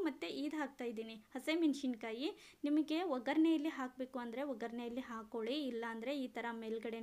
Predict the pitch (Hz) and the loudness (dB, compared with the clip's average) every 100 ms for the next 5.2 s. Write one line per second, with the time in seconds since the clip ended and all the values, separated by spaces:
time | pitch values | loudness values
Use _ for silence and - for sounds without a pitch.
0 | 220 220 226 214 226 233 226 214 220 330 | -2 -4 -4 -4 -4 -4 -4 -4 0 0
1 | 403 - - 285 294 349 302 247 240 247 | -2 -10 -2 0 2 4 4 4 0 -2
2 | 247 220 233 220 220 220 220 226 226 220 | -2 -6 -6 -4 -4 -2 -2 -2 -4 -6
3 | 214 214 220 254 254 - 349 285 233 233 | -6 -6 -2 0 0 0 0 0 0 -2
4 | 226 220 233 247 220 220 208 214 214 202 | -2 0 0 -2 -2 -2 -4 -2 0 0
5 | 214 359 | 0 0